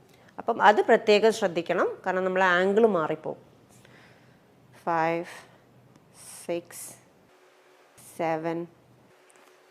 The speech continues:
എയ്റ്റ്, നയൻ, ടെൻ.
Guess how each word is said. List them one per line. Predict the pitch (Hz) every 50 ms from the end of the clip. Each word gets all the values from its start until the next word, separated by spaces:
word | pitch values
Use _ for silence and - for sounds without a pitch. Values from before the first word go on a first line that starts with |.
| _ _ _ -
എയ്റ്റ്, | - 185 175 170 175 175 180 - - - - - - - - _ _ _ _ _ _ _ _ _ _ _ _ _ _ _ _ _ _ _ _ _ _ _ _ _ _ - 156 156 160 165
നയൻ, | 160 160 156 156 151 160 170 190 220 233 _ _ _ _ _ _ _ _ _ _ _ _ _ _ _ _ _ _ _ _ _ _ _ _ _ _ _ _ _ - -
ടെൻ. | - 165 -